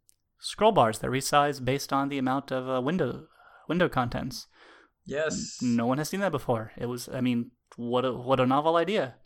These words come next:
Speaker 2: Mm-hmm.
Speaker 1: Um, we've already covered windows that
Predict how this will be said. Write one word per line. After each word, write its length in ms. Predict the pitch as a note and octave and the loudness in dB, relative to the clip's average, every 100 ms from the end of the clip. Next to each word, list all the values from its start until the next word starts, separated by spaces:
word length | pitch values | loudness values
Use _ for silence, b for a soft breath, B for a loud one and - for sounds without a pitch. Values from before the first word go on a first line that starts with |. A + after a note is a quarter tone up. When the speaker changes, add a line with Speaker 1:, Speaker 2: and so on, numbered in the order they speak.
| _ - | _ -16
Speaker 2:
Mm-hmm. 380 | A2+ A#2 C3+ C#3+ | -12 -10 -10 -6
Speaker 1:
Um, 380 | B2 A#2 A#2+ A#2 _ _ _ _ _ - | -4 -2 -4 -8 _ _ _ _ _ -6
we've 180 | D#3+ D3 | 0 2
already 180 | C#3+ D3+ | 2 2
covered 500 | D3+ D3+ C3+ B2+ A#2+ - | 2 2 2 -2 -6 -8
windows 520 | C#3 C#3 C3+ C3 B2 | -4 0 2 0 -4
that 460 | - B2 B2 - | -6 -6 -6 -12